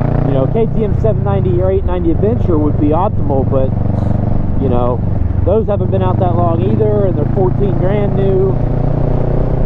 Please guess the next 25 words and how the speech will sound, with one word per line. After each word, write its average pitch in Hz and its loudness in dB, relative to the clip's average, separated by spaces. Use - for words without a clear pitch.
So, 139 0
this 214 2
tire 226 0
working 208 0
on 202 0
this 196 0
Versys, 196 0
you - -2
know, 165 0
I 185 2
paid 240 0
thirty-two 262 2
hundred 220 0
dollars 196 0
for 185 2
this 208 0
Versys 190 0
when 165 0
I 156 0
bought 165 0
it, 160 0
uh, 135 0
three 214 2
years 196 2
ago, 247 0